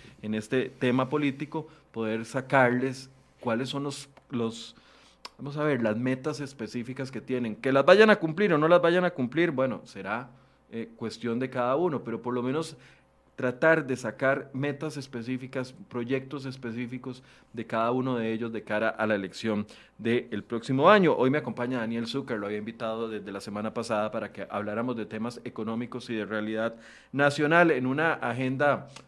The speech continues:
más abierta, más distendida este miércoles, que ya muchos estamos en, están, porque yo no, pero muchos están <laughs> en modo vacaciones. Daniel,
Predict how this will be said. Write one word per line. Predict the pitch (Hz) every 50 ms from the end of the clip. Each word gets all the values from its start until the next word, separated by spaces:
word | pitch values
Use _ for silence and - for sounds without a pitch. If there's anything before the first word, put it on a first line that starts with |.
| _ -
más | 123 135 139 135 151
abierta, | 135 127 123 120 120 113 - - 120
más | 107 107 104 104 104 101
distendida | 117 120 117 - 117 104 101 101 110 110 113 117 117 117 - - - _ -
este | - 107 107 - 123 113
miércoles, | 117 113 113 113 113 123 120 117 113
que | - 107
ya | 98 107
muchos | 107 113 113 117 123 113 107
estamos | 113 107 - - 110 107 113 120 113 - - -
en, | 113 110 107 110 113 104 -
están, | 117 113 - - 151 139 131 113 - - - - - _ _ _
porque | _ - - 107
yo | 104 107
no, | 117 127 117 104 -
pero | - 104 98 101 95
muchos | 123 120 127 131 139 131 123
están | 135 131 - 170 143 123 120 - - -
<laughs> | - -
en | - 143 131
modo | 131 127 123 120 123
vacaciones. | 127 131 127 127 120 113 135 139 135 139 131 107
Daniel, | 113 110 135 135 139 143 120